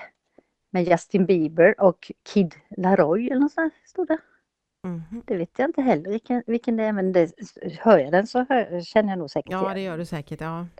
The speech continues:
Speaker 1: Ja. Sen då på femte plats, där har vi då Svag med Victor Le-, Leksell.
Speaker 2: Mm.
Speaker 1: Och den har man ju hört många gånger.
Speaker 2: Ja, den är fin. Mm.
Speaker 1: Mm. Sen på fjärde plats kommer det en artist som har varit med tidigare.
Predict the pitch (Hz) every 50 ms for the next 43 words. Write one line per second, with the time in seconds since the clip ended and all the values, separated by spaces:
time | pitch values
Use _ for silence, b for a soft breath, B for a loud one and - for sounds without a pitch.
0 | - _ _ - 156 151 156 180 - _ _ _ b b b b b b b b
1 | b b b b b _ - 233 233 254 254 247 - 254 240 - 262 262 262 -
2 | 240 - - 247 262 311 - - - - - - - _ _ - 160 151 147 156
3 | 160 160 170 170 175 185 - - - - 180 170 156 175 226 262 - - - -
4 | 208 202 202 202 196 _ _ - 185 175 180 180 - _ _ _ - 170 - -
5 | - - 196 208 254 330 403 - - 185 180 175 170 175 180 190 202 196 190 180
6 | 180 175 180 175 165 - _ - - - - _ _ _ _ _ - 170 165 160
7 | 160 143 120 117 120 123 131 147 202 277 302 302 349 370 466 480 466 185 170 170
8 | 175 170 170 175 180 175 170 165 165 170 175 170 - 180 - 156 - - _ -
9 | 202 185 196 202 208 196 - _ _ _ _ _ _ _ _ _ _ - 185 170
10 | 185 202 254 392 - _ _ B B B B B B B B B B B B _
11 | - 285 294 285 285 262 294 294 269 226 208 - - 220 226 277 330 - - -
12 | - - - - _ - - 202 196 196 196 190 190 190 190 185 190 196 - -
13 | 220 185 185 180 180 - - 208 175 - - _ - 185 160 170 165 160 160 165
14 | 170 170 - - 170 160 160 - - 185 165 165 156 151 170 208 285